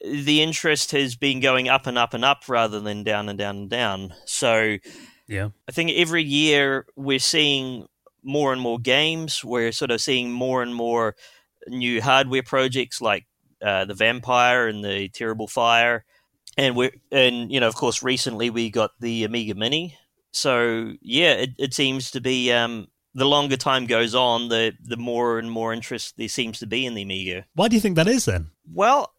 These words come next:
Speaker 1: personally, I think it's, well, I, I suppose there's a few factors. Like, um, it was a computer a, a lot of people grew up with.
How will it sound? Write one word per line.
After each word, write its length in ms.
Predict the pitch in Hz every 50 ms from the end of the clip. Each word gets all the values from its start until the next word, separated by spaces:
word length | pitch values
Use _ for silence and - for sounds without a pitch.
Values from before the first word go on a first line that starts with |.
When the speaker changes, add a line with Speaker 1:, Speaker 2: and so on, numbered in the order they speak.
| _ _ _ _ _ _
Speaker 1:
personally, 380 | - 214 226 247 - 294 277 262
I 60 | 254
think 320 | - - 240 233 240 - 240
it's, 280 | 226 185 - - - - _ _
well, 120 | 175 196 190
I, 220 | 190 185 202 196
I 40 | 196
suppose 280 | 208 - 254 240 233 185
there's 120 | 226 196
a 60 | 196 185
few 220 | - 196 185 170
factors. 540 | - - 147 143 - - 135 127 135 131 -
Like, 340 | 151 147 143 139 120 - 151
um, 500 | 147 147 143 143 143 135 127 123 117 113 - - - _ _ _ _ _ _
it 160 | - 151 156
was 460 | 156 170 165 165 165 151 131 - - -
a 280 | 143 143 139 135 135 127
computer 600 | - - 135 120 151 147 139 135 127 127 127 113
a, 60 | - -
a 60 | 139
lot 220 | 139 135 139 135 131
of 120 | 123 123
people 280 | - 139 120 - 135 120
grew 240 | 113 120 120 120
up 240 | 123 127 127 - _ -
with. 440 | 104 98 107 156 - - - -